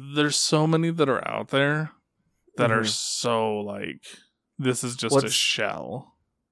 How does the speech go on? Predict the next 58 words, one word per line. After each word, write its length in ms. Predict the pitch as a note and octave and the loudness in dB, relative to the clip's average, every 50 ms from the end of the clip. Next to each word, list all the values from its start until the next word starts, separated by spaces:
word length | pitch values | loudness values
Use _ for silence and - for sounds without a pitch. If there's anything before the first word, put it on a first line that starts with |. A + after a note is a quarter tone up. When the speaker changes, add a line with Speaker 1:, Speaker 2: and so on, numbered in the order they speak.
| _ _ _ _ _ _ | _ _ _ _ _ _
Speaker 2:
Just 180 | - C#3+ A#2+ - | -6 -4 -4 0
so 160 | - C3 B2 | 2 2 4
I 160 | A#2 A2+ A2+ A2 G#2+ | 4 2 2 0 -2
have 240 | A#2 A#2 G#2+ G#2 G2+ | -4 -8 -10 -10 -12
a 20 | |
better 280 | - - A2+ A2 A2 G#2 | -8 -8 -6 -4 -4 -6
understanding, 400 | G#2 G#2 A2 - A2+ G#2 G#2 G#2+ | -6 -8 -10 -10 -10 -10 -8 -6
what's, 400 | G#2+ A2+ A2+ A2+ - - - - - | -6 -6 -6 -6 -8 -10 -10 -10 -10
like, 300 | - A2+ A2 G2+ G2 - - - _ _ _ _ _ _ _ | -8 -6 -6 -6 -8 -12 -20 -20 _ _ _ _ _ _ _
what's 220 | A2 A2+ A2 - | -12 -12 -12 -10
one 120 | G#2 G#2 G#2 | -12 -12 -12
of 40 | |
the 60 | G2+ G2 | -12 -14
most 140 | G#2 G2+ - | -14 -14 -12
popular 420 | A2+ F2 F2 - E2 D#2 D2 D#2+ F2 | -12 -12 -10 -10 -8 -8 -8 -10 -10
J 200 | - F2+ D2+ C#2+ | -10 -10 -8 -8
R 100 | C2 B1 | -10 -10
P 120 | - - | -12 -16
Gs 360 | - - - A#1+ C2+ C2 - - _ _ _ _ - | -18 -16 -16 -16 -14 -16 -18 -20 _ _ _ _ -12
that 140 | - - C#2 | -10 -8 -8
I 80 | B1+ | -8
would 200 | B1 B1+ C2+ B1+ | -10 -12 -14 -14
know? 200 | B1 B1+ C2 - _ _ _ _ _ _ _ _ _ _ | -16 -18 -20 -20 _ _ _ _ _ _ _ _ _ _
'Cause 100 | - A2+ | -8 -4
I've 160 | A#2 A2+ A#2 | -2 -2 2
probably 200 | - B2 A#2+ A2+ A#2 | 2 2 4 4 2
Speaker 1:
Have 60 | D3 D3+ | 2 2
Speaker 2:
played 180 | D#3 - - | 2 0 0
Speaker 1:
you 60 | - - | 0 -4
Speaker 2:
it 100 | - - | -6 -6
not 160 | G2 F#2+ D2 | -8 -6 -6
knowing 600 | F#2+ F2+ F2 E2+ D#2+ E2+ F#2 F2 F2 A2+ B2 - _ _ _ _ _ - - | -6 -8 -8 -8 -10 -12 -14 -16 -18 -18 -20 -20 _ _ _ _ _ -6 -6
Speaker 1:
I 80 | A#2+ | -4
Speaker 2:
that 60 | C#3+ | 0
Speaker 1:
like 160 | D3 D3 C3+ - | 2 0 0 2
Speaker 2:
it's 80 | - | 0
Speaker 1:
any 180 | D#3 D#3+ F3 F#3 | 2 4 4 4
Speaker 2:
a 60 | G3 | 4
Speaker 1:
of 80 | F#3+ E3+ | 4 2
the 80 | D#3 | 0
Speaker 2:
J 60 | C#3 | 0
R 60 | C3 - | 0 -8
P 100 | - - | -8 -8
G. 40 | - - | -6 -4
Speaker 1:
Tales 440 | - C#3+ A#2+ G#2+ G#2+ A#2+ B2+ C#3 | 0 0 0 2 2 0 -2 -2
games, 360 | D3 D3 C#3+ C#3+ D3 D#3 D3 C3 | 0 0 2 2 2 2 0 0
like 160 | A2 - _ | -2 -2 _
the 80 | - | -8
Tales 420 | A2+ - - D3 D3 D3 D3 C#3 C3+ | -8 0 4 4 6 6 6 4 2
of 460 | - - A#2+ B2 B2 A#2+ A#2 A#2 A#2+ | 2 2 4 4 4 4 0 2 0
Speaker 2:
Okay. 280 | C3 A#2+ - A2+ G2+ - - _ _ _ _ _ _ _ | 0 2 2 0 0 -2 -8 _ _ _ _ _ _ _
Speaker 1:
the 240 | - D#3+ C3+ A#2+ A2 | -10 -4 -2 0 0
Abyss 300 | G#2 F#2+ F#2+ - - - | 0 0 -2 -6 -4 -2
Speaker 2:
Yep. 80 | - C3 | -2 -2
Speaker 1:
or 100 | B2 A#2 | -2 -2
something 360 | - - A#2 G#2 F2 - A2+ | -2 -4 -6 -6 -6 -10 -12
like 80 | - - | -12 -12
that. 100 | - | -14